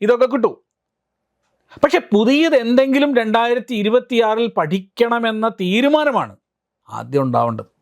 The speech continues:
അതില്ലെങ്കിൽ പിന്നെ കാര്യമില്ല. രണ്ടായിരത്തി ഇരുപത്തിയാറില് നാം എടുക്കേണ്ട മറ്റൊരു പ്രധാനപ്പെട്ട കാര്യം എന്താണെന്നറിയാമോ? നാം ഏത് വിഷയമാണോ നേടാൻ ആഗ്രഹിക്കുന്നത്, ഏത് കാര്യവും ആകട്ടെ,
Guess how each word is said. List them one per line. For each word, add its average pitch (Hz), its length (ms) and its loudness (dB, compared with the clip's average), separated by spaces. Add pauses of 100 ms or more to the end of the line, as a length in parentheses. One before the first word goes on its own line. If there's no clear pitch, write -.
(380)
അതില്ലെങ്കിൽ 185 460 2
പിന്നെ 202 220 0
കാര്യമില്ല. 123 340 -2 (880)
രണ്ടായിരത്തി 269 640 2
ഇരുപത്തിയാറില് 226 920 2 (240)
നാം 214 300 2
എടുക്കേണ്ട 240 420 0
മറ്റൊരു 233 380 0
പ്രധാനപ്പെട്ട 226 560 0
കാര്യം 202 260 0
എന്താണെന്നറിയാമോ? 147 580 -6 (640)
നാം 214 340 0
ഏത് 240 440 2
വിഷയമാണോ 226 840 0
നേടാൻ 202 480 -2
ആഗ്രഹിക്കുന്നത്, 185 880 -2
ഏത് 247 320 0
കാര്യവും 220 420 0
ആകട്ടെ, 143 240 -8